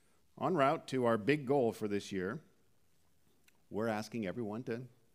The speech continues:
be willing to take some steps and figure out what that looks like for them. So I want to give all of us three markers of progress, kind of mile markers of progress towards this goal. Three ways to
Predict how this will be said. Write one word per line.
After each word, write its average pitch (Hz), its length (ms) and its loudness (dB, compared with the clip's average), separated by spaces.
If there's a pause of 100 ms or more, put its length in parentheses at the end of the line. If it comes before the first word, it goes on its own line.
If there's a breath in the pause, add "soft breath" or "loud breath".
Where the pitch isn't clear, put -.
be 123 100 -6
willing 101 260 -6
to 113 80 -10
take 98 240 -12
some 117 140 -14
steps - 460 -12
and 92 100 -14
figure 95 240 -10
out 104 160 -8 (140)
what 87 160 -14
that - 180 -12
looks 170 240 -14
like 87 180 -14
for 90 120 -14
them. 90 180 -12 (1000 soft breath)
So - 80 -2
I 175 60 4
want 226 220 2
to 165 100 -2 (180)
give 147 180 4
all 143 160 6
of 113 120 4
us - 360 -2
three 151 420 0 (120)
markers 120 480 0
of 101 140 -14
progress, 92 400 -4
kind 147 160 -4
of 123 80 2
mile 135 260 6
markers 120 400 0
of 101 140 -6
progress 101 440 -2
towards 107 800 0
this 101 260 -4
goal. 104 360 -2
Three 180 180 2
ways 156 440 4
to 131 260 2